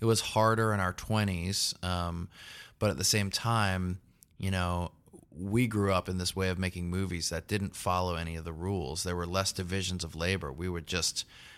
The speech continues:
pick up our parents' camera and just <laughs> do it. You know, it was, it was like an arts and crafts project for an eight-year-old kid, you know? Um, so, you know, as we've gotten older, I think that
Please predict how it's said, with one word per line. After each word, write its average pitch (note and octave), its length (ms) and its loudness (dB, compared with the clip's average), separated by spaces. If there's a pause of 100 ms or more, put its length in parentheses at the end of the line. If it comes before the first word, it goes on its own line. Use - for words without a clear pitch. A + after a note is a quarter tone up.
(220)
pick - 240 4
up G2 160 -4
our E2+ 120 -2
parents' F2+ 480 -4
camera F#2 580 -2
and E2 180 -4
just E2+ 300 -2
<laughs> - 60 -20 (380)
do G#2 220 4
it. - 380 -6 (100)
You F#2+ 100 0
know, F2 140 0
it - 20 0
was, F#2 220 -2
it F2 80 0
was G#2 160 4
like G#2 100 2
an G2 80 0
arts - 240 0
and F#2+ 100 -2
crafts F#2+ 360 0
project D#2+ 400 -6
for E2+ 120 -4
an D#2+ 120 -4
eight-year-old D#2+ 480 -4
kid, - 340 -4 (100)
you F2 100 -2
know? E2 200 -2 (480)
Um, F2+ 640 4
so, F#2+ 640 4
you D3+ 100 -2
know, F2+ 300 -2 (180)
as G2 200 -2
we've F#2+ 100 -4
gotten E2+ 220 0
older, A#2+ 280 2
I F#2 100 4
think F2+ 260 -6
that F2 300 2